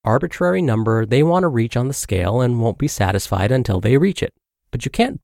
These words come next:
bully your body into cooperating with your unrealistic goals.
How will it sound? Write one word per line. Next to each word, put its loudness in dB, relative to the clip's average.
bully 4
your 4
body 2
into 0
cooperating 0
with -4
your -2
unrealistic -2
goals. 0